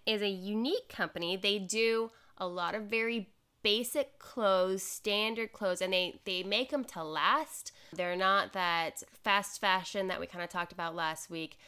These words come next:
that they just kind of do trendy things that you can throw away.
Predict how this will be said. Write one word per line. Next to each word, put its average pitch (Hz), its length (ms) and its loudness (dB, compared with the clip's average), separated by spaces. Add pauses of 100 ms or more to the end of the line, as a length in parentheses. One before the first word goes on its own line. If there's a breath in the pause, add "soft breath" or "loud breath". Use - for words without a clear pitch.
that 156 300 -2
they 160 100 -6
just 151 420 -6
kind 156 320 -6
of 160 400 -16 (320)
do 180 160 -4
trendy 175 420 -2
things 160 300 -4
that 165 160 -6
you 170 60 -8
can 160 120 -8
throw 165 240 -2
away. 156 340 -4